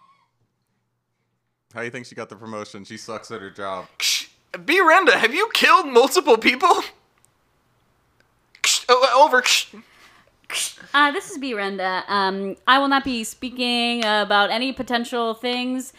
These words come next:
Speaker 3: uh, homicides or otherwise, over a, uh, what I'm assuming is a tracked communication line. You can <laughs> write me a letter about this in the future, but I won't say no or yes. Uh,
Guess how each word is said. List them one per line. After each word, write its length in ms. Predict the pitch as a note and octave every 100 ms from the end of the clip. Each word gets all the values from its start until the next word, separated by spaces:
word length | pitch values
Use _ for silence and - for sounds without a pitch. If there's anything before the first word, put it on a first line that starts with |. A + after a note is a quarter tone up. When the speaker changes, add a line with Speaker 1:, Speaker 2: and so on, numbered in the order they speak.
| - - -
Speaker 3:
uh, 180 | G3
homicides 480 | G3 A#3+ B3+ B3 A3
or 200 | G#3+ G3+
otherwise, 760 | - B3+ C4+ B3+ B3 B3 B3 A3+
over 440 | G3+ G3 G3 F3+ -
a, 480 | F3 F3 F3 F3 D#3+
uh, 240 | E3+ D#3
what 140 | F3
I'm 80 | F3
assuming 500 | E3+ - B3 B3 A#3
is 220 | - F3+ -
a 220 | F3 D#3+
tracked 680 | - - G3+ G3+ G3+ - -
communication 760 | G#3 F3 D#3+ B3 C4 - A#3+
line. 500 | A3+ G#3+ G#3 G#3 G#3 - - - _
You 120 | G#3+
can 240 | G3+ G#3 G3
<laughs> 0 |
write 280 | G#3+ E4+
me 100 | C4
a 80 | C4+
letter 360 | A3+ G3+ G#3 G#3
about 340 | G3+ F#3+ F#3+
this 240 | G3 G3 G#3
in 80 |
the 80 | F#3
future, 680 | F#3 F3+ F#3 F#3+ E3+ E3 F3 _ _ _ _ _ _ -
but 160 | G3+
I 100 | G#3
won't 240 | G#3+ A3+ -
say 200 | A3+ G#3
no 380 | G3 F#3+ F#3
or 260 | - F3 E3
yes. 460 | D3 C#3 D3 - -
Uh, 180 | F3+ E3